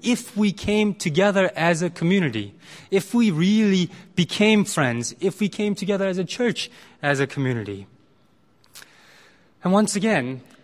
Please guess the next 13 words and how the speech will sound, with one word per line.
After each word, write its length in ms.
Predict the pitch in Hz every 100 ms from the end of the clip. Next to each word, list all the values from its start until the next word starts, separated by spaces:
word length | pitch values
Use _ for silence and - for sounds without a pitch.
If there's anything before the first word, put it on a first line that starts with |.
| -
this 180 | 226
must 320 | 180 180 208 -
be 100 | 180
affirmed. 520 | 139 175 160 120 123
The 120 | 143
gospel 720 | 156 185 240 - 156 143 208 196 - _ _ -
is 300 | 220 226 185 -
embodied. 720 | 190 175 156 165 233 175 131
The 120 | 147
gospel 540 | 156 190 233 - 220
affirms 640 | - 170 - - 240 196 143
the 60 |
goodness 680 | 143 - 208 226 165 143